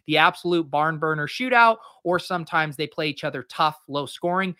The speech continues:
Normally, the tough, low scoring version of divisional games happens later in the season. So I am a little interested in this Seattle-San Francisco game with that total, with how many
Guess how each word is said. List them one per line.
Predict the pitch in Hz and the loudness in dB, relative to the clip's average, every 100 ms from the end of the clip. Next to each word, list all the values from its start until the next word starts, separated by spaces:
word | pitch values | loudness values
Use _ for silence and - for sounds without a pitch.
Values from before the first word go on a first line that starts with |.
| _ | _
Normally, | 185 247 320 | -4 -2 -2
the | 170 | -6
tough, | 156 196 190 | -2 -2 0
low | 185 165 | -2 -6
scoring | - 156 165 175 | -6 -6 -4 -4
version | 180 185 185 | -4 -4 -6
of | 180 | -8
divisional | 156 139 170 180 170 | -6 -6 -6 -6 -6
games | 170 170 - | -6 -6 -4
happens | 165 160 147 123 | -4 -2 -8 -8
later | 120 135 185 226 _ _ - | -4 -2 0 -2 _ _ -6
in | 214 | -4
the | |
season. | 226 240 240 233 220 | -4 -8 -8 -8 -4
So | 202 | 2
I | 185 185 | 2 2
am | 247 277 | -2 -4
a | |
little | 214 196 180 | -2 -2 -2
interested | 175 175 - 156 131 - - _ | -2 -6 -6 -4 -4 -6 -20 _
in | 165 | -6
this | 160 147 | -6 -6
Seattle-San | - 151 151 147 - 151 | 0 2 4 2 -4 -8
Francisco | 151 131 156 - 147 | -8 -10 -10 -8 -6
game | 139 135 127 | -6 -6 -4
with | 156 151 | -6 0
that | 156 - | -2 -2
total, | - 139 135 127 - - - | -6 -2 0 -2 -4 -14 0
with | 165 165 | 0 0
how | 160 143 | -4 -6
many | 135 | -6